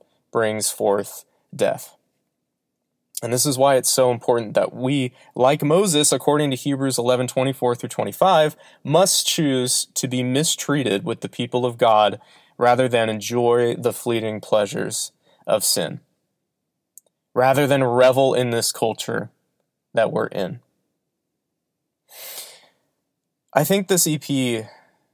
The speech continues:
again, this is another just kind of aside that's going through my mind. It's, it's a nice summation of theology mixed with the feelings associated with the time we're living in. And I would add on to that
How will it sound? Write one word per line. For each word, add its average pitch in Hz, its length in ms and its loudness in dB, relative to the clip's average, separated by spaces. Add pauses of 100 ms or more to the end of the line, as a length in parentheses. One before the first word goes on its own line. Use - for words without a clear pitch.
(140)
again, 113 220 2
this 107 160 -2
is 110 120 -4
another 107 320 0
just - 240 -6
kind 107 200 2
of 104 80 -2
aside 101 560 2 (360)
that's - 200 -8
going 104 240 -2
through 110 160 -8
my 104 140 -2
mind. 104 260 0
It's, - 240 -2 (100)
it's 147 200 0
a 151 60 2
nice 160 360 2
summation 120 800 0 (260)
of 113 500 0 (640)
theology 143 800 2 (760)
mixed 139 360 0
with 127 420 -2
the 131 120 -2
feelings 139 440 0
associated 120 580 0
with 110 120 -4
the - 80 -4
time 110 260 0
we're 107 140 -2
living 101 320 -4
in. - 200 -10 (1600)
And 135 100 2
I 143 60 6
would 143 140 6
add 139 140 6
on 135 120 6
to 135 60 2
that 120 380 2